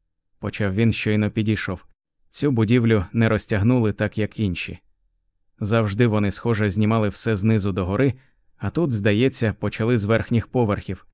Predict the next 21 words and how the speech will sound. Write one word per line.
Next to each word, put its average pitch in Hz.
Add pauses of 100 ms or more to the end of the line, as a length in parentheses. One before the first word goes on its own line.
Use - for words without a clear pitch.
(140)
усі, 123
крім 110
самого 104
даху. 95 (640)
До 107
речі, 123
я 113
з'ясував, 107
що -
то 110
за 101
конічна 107
штука 107
на 104
горі. 104 (580)
Це 127
вітровий 110
ротор, 110
а 90
під 95
ним 127